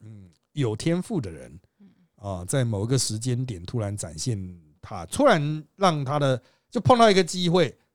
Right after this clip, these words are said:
Speaker 1: 能够充分展现他的机遇。啊，
Speaker 2: 嗯。
Speaker 1: 可是就是艺术层次很高啦，商业上也不算成功。
Speaker 2: 嗯。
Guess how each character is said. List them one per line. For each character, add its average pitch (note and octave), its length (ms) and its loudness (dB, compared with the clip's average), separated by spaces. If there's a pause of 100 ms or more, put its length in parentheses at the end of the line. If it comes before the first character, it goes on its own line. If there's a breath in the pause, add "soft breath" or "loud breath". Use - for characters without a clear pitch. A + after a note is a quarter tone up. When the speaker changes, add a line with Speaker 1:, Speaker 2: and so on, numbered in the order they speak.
Speaker 1:
能 C3+ 120 -10
够 D3 120 2
充 D3 180 -2
分 C#3+ 160 0
展 A2+ 160 -8
现 A#2+ 160 -6
他 G#2+ 140 -8
的 G2 60 -6
机 F#2+ 220 -12
遇。 F#2 140 -16 (480)
啊， F#2 220 -8
Speaker 2:
嗯。 - 60 -10
Speaker 1:
可 C3+ 100 -4
是 A3+ 140 0
就 A3+ 120 -2
是 A3+ 100 -2
艺 A#3 160 0
术 A3 220 -2
层 D3 240 -2
次 F3 200 0
很 A2+ 140 -2
高 C3 200 -4
啦， A2+ 200 -2
商 G3+ 320 -2
业 F#3+ 220 0
上 D3 280 -2
也 G#2 80 -6
不 G2+ 120 -10
算 A#2 200 -4
成 E2+ 240 -12
功。 D#2+ 240 -14 (340)
Speaker 2:
嗯。 F3 120 -20